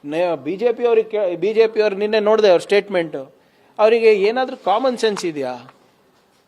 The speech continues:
ಅವ್ರು ಹೇಳ್ತಾ ಇರೋದು, "ನೀವು ಹಿಂದೆ ಸ-, ಕೊಟ್ಟಿರೋ ಸಾಲ ನಾವು ತೀರಿಸಿಲ್ವಾ?" ಅಂತ.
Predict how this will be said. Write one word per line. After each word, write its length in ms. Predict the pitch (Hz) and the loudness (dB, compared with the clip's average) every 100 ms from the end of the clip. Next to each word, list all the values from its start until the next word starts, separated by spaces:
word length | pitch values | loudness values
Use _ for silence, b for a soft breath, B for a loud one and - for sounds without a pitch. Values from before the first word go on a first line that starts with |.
| _ _ _ _ _ - | _ _ _ _ _ 0
ಅವ್ರು 200 | 214 233 | 4 4
ಹೇಳ್ತಾ 220 | 226 240 | 2 -2
ಇರೋದು, 340 | 233 233 196 | -2 0 0
"ನೀವು 280 | 185 220 226 | 0 -2 -2
ಹಿಂದೆ 340 | 214 220 233 220 | -4 -2 0 0
ಸ-, 100 | 220 | -2
ಕೊಟ್ಟಿರೋ 380 | 214 202 214 | -4 -4 -4
ಸಾಲ 220 | 190 208 202 | -4 -2 0
ನಾವು 220 | 190 220 | 0 0
ತೀರಿಸಿಲ್ವಾ?" 480 | 220 220 208 196 175 | -2 -2 -2 0 -2
ಅಂತ. 240 | 151 139 | -4 -8